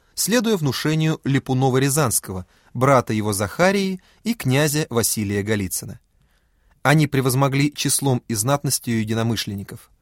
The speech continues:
Гнушаясь Лжедимитрием, думали усовестить его клевретов, чтобы усилиться их союзом, и предложили им свидание. Еще люди чиновные окружали злодея Тушинского.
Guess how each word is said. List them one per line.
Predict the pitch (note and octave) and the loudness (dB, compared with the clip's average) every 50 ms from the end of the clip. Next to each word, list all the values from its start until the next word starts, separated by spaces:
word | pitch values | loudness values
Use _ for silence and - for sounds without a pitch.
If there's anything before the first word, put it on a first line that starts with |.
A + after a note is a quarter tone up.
| _ _ _ _ _ _ _ _ _ _ _ | _ _ _ _ _ _ _ _ _ _ _
Гнушаясь | - B2 C3 C#3+ C3+ - - D3 C3+ A#2+ A2 - - - | -2 2 2 2 2 2 4 4 6 6 4 2 0 -2
Лжедимитрием, | B2 A#2 G#2 A#2 A2+ G#2+ B2 D3 F#3 F#3 - - G#2+ G2 F#2+ - _ _ _ _ _ _ _ _ _ - | -4 -2 0 -2 0 0 0 0 0 -2 -2 -6 -8 -8 -10 -12 _ _ _ _ _ _ _ _ _ -2
думали | B2+ B2 G#3 G#3 G#3+ G3+ G#3 - | 2 2 4 4 4 4 2 2
усовестить | - C#3+ - - - F#3+ G3 F#3 - - F#3 - - | 0 -2 0 2 2 2 2 0 -2 -4 -6 -6 -2
его | D#3+ C#3+ D3 C#3 D#3+ | 0 0 2 2 0
клевретов, | - - F#3 F#3 D#3+ D#3 C#3 A#2+ A2+ - A2 - - _ _ _ _ | 0 0 0 2 2 2 2 2 0 0 -4 -10 -14 _ _ _ _
чтобы | - - - D#3+ D#3 E3 | -4 0 2 4 4 4
усилиться | - C#3+ A#2+ - - B2+ B2 A#2+ - - - | 2 0 0 0 2 2 2 2 2 0 -2
их | - - A2+ - | -2 -2 -2 -2
союзом, | - - C3 B2 A#2 G2+ F#2+ F2 F#2+ F2+ - _ _ _ _ _ _ _ _ _ _ - | 0 2 2 2 2 0 -2 -4 -6 -8 -10 _ _ _ _ _ _ _ _ _ _ -2
и | G3+ B3 C#4 - _ | 0 0 0 -2 _
предложили | - C3+ C3 G#2+ A#2 A2+ G#2 B2+ F3+ F#3+ F#3+ | -4 -2 0 2 2 2 2 2 2 0 0
им | D3+ - A#2 A2+ B2 C3 | -2 -2 -2 -2 -2 -4
свидание. | - - - B2+ B2+ A#2 G#2+ G2 F#2+ F#2+ E2 F#2+ - _ _ _ _ _ _ _ _ _ _ _ _ _ _ _ _ _ _ _ _ - | -4 -4 -2 0 0 0 -2 -2 -4 -6 -8 -12 -14 _ _ _ _ _ _ _ _ _ _ _ _ _ _ _ _ _ _ _ _ -2
Еще | B2 A#2+ - - - B2+ | 0 2 2 4 4 4
люди | C3 C#3+ D3 B2+ A#2+ | 4 4 4 4 2
чиновные | - - C3+ B2 B2+ C3 A#2+ A#2 A#2 A#2+ B2 | 2 0 2 2 2 2 2 2 2 0 0
окружали | - - - C3 C3+ B2+ C3+ D3 A#2 G#2+ | -2 -2 -2 -2 0 2 2 2 2 2
злодея | G2+ G2+ A#2 A#2+ A#2 A#2 A#2+ G#2+ F#2+ | 0 2 2 2 2 2 0 0 0
Тушинского. | - - G#2+ - - G2+ - - - G2+ G2+ - | -2 -4 -4 -4 -4 -6 -6 -6 -8 -10 -12 -14